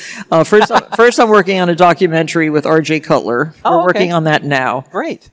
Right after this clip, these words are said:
Speaker 1: Going through my archives, which is extremely painful. If any of you are pla-, planning a documentary on your life,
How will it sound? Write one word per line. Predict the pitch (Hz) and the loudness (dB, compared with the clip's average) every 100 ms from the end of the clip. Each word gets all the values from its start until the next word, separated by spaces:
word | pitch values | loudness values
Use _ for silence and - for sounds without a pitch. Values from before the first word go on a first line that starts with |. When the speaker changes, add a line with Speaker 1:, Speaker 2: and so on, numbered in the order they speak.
| _ | _
Speaker 1:
Going | 180 175 180 | -2 -2 -2
through | - 170 | -2 0
my | 160 | 0
archives, | - 156 156 - 127 131 135 | 0 -2 0 0 0 0 -4
which | 156 156 | -6 -6
is | 139 143 156 | -10 -10 -10
extremely | - - - 202 214 208 190 | -8 -10 -4 2 2 2 0
painful. | - 175 160 156 151 151 | 0 -2 -2 -4 -2 0
If | 151 143 | -2 -4
any | 180 196 | -2 -2
of | 180 | -2
you | 180 | -2
are | 170 | -4
pla-, | - 170 | -2 -2
planning | - - 180 170 170 170 170 | -2 -4 0 2 0 -4 -6
a | 151 | -2
documentary | 160 160 175 160 156 - 151 | 0 0 -4 -8 -8 -4 -2
on | 147 147 | -2 -4
your | 147 151 | -6 -2
life, | 151 143 147 - - - - - | 0 2 0 -8 -18 -20 -20 -20